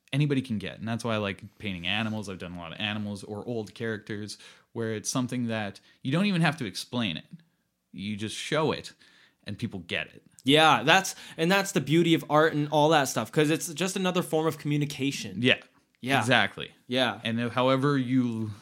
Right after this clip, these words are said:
Speaker 1: enjoy communicating will be your best way to communicate.
Speaker 2: Yeah.
Speaker 1: Right? Like, some people love communicating through music, and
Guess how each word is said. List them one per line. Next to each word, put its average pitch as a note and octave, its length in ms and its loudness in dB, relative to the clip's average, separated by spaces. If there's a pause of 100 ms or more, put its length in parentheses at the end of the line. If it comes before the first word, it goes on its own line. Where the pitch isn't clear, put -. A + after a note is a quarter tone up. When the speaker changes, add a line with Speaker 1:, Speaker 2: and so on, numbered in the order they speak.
(120)
Speaker 1:
enjoy A2+ 380 2
communicating A2+ 880 -2 (960)
will A2 240 -4
be G2 100 -8
your G2+ 220 -6
best F#2+ 600 -4
way G2+ 200 -4
to F2+ 180 -14
communicate. - 640 -20 (140)
Speaker 2:
Yeah. G#2 180 -8
Speaker 1:
Right? F2+ 200 -8 (280)
Like, F#2 120 -6
some C3+ 220 2
people G#2+ 400 -6 (140)
love G2+ 720 -2
communicating F2 640 -8
through F2 160 -14
music, E2 480 -14 (400)
and F2 380 -12